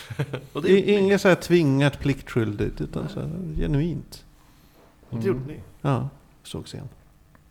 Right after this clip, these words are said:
Speaker 3: Ja, alltså det, jag, jag har ju, jag har ju barn, så att det är så här.
Speaker 1: Ja, du måste köra barn.
Speaker 3: Jag måste köra barngrejen. Och jag har ju fru som måste köra frugrejen också. Men det, det är ändå ganska så här, så otroligt glada minnen. Jag har ju så här, jag tyckte att, eh, att gifta sig var ju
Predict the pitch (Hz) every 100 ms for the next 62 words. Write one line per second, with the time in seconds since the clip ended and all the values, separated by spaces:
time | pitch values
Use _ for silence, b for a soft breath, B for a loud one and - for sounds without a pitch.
0 | _ _ _ _ - 127 160 160 139 135
1 | 143 135 117 123 135 120 123 123 - _
2 | _ - 127 123 110 117 101 95 117 120
3 | 113 131 127 104 - - B B B B
4 | B B B B 110 101 101 95 - 82
5 | 82 - 170 151 - - 107 110 107 104
6 | 107 104 90 - - - - - - 143
7 | 131 110 - 123 101 104 101 98 107 104
8 | 113 110 123 123 123 131 175 175 170 208
9 | 254 185 170 165 135 - 127 131 139 139
10 | 135 - - - 160 226 196 127 127 117
11 | 110 110 110 98 117 - 127 147 147 139
12 | 147 123 127 131 139 131 131 - 127 117
13 | 113 - - 131 156 - 180 127 113 57
14 | 60 55